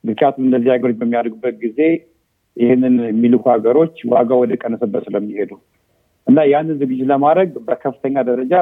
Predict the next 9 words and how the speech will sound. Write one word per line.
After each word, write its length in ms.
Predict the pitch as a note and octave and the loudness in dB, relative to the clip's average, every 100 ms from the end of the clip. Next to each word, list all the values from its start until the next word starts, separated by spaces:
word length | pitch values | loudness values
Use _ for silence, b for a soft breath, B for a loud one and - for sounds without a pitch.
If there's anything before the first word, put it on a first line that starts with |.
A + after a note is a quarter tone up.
| A2+ | 0
በሂሳብና 1300 | B2 A2+ G#2+ G#2 G2 _ _ - C#3 D3 C3 B2 B2+ | 0 0 -2 -6 -12 _ _ -2 0 2 2 2 2
በእንግሊዝኛ 680 | G#2+ A#2 A2 A2 A2 A2+ A2 G2+ | 2 -2 -2 -2 0 -2 0 0
ትምህርት 300 | - G#2 - | 0 -4 2
ላይ 160 | C#3 D3+ | 2 2
ማትስ 300 | A2+ A#2 - | 0 -2 -2
ኤንድ 140 | A2+ | -2
እንግሊሽ 300 | A#2+ C#3+ A3 A3 - | 2 4 2 -2 -4
ትኩረት 280 | C#3+ D#3 - | 0 0 -2
ሰጥቶበት 500 | C3+ D3+ A#2 D3 | -2 -2 0 -2